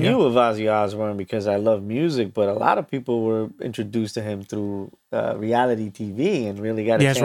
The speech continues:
Speaker 2: right. That's right.
Speaker 1: to, to get to see another side of him. And that really kind of gave him a second life.
Speaker 2: Yeah, agreed.
Speaker 1: So there you go.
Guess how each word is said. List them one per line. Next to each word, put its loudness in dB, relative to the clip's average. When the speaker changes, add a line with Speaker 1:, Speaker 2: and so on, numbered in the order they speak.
Speaker 2:
right. -14
That's -2
right. -2
Speaker 1:
to, 2
to -6
get 0
to -4
see 2
another 0
side 4
of 0
him. -4
And 0
that 2
really 2
kind 0
of -4
gave -2
him -8
a -8
second -4
life. -2
Speaker 2:
Yeah, -2
agreed. 0
Speaker 1:
So -8
there -8
you -6
go. -4